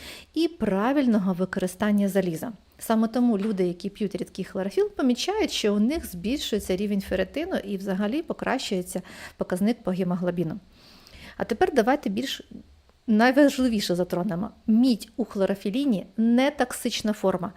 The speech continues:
не треба боятися її. Це безпечна мікродозована форма, яка входить у допустимі добові норми. Вона не накопичується в здоровому організмі. Тільки якісь певні хвороби можуть сприяти тому, що хлора-,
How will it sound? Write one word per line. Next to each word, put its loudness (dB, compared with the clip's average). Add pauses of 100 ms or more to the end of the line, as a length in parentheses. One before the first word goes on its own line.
(220)
не 4
треба 2
боятися -2
її. -10 (840)
Це 6
безпечна 0 (100)
мікродозована 2
форма, -6 (260)
яка 2
входить -2
у 0
допустимі -2
добові 0 (200)
норми. 0 (200)
Вона 4
не 6
накопичується 0
в -2
здоровому 2
організмі. -2 (440)
Тільки -2
якісь -2
певні 0
хвороби 2
можуть 0
сприяти -4
тому, -2
що -6
хлора-, -2